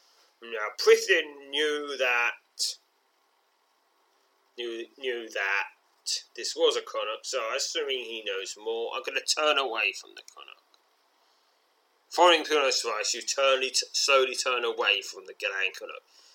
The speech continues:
After several tense moments, you hear the beast tearing at the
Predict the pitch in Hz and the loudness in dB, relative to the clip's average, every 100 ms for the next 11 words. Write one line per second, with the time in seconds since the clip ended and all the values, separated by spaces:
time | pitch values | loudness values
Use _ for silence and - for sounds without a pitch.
0 | _ - 127 - 151 147 135 - 147 - | _ -4 4 6 6 2 2 2 4 2
1 | 123 104 95 95 - 104 117 113 104 - | 0 -2 -4 -8 -8 -4 -2 -2 -4 -10
2 | 107 - - 127 120 117 104 - _ _ | 0 2 4 4 6 4 2 -6 _ _
3 | _ _ _ _ _ _ _ 104 - 110 | _ _ _ _ _ _ _ -8 -4 -2
4 | 104 | -2